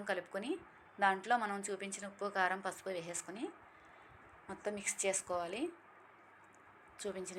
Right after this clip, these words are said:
విధంగా నీ-, మీకు దీంట్లో కొంచెం పాలు అయితే వేస్తున్నానండి, కాచి చల్లార్చిన పాలు ఒక టీ గ్లాస్ వరకు. ఎందుకంటే మీకు పెరుగు పొలవకుండా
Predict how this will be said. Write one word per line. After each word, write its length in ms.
విధంగా 320
నీ-, 260
మీకు 220
దీంట్లో 400
కొంచెం 340
పాలు 260
అయితే 240
వేస్తున్నానండి, 600
కాచి 300
చల్లార్చిన 520
పాలు 280
ఒక 220
టీ 160
గ్లాస్ 320
వరకు. 240
ఎందుకంటే 400
మీకు 220
పెరుగు 320
పొలవకుండా 560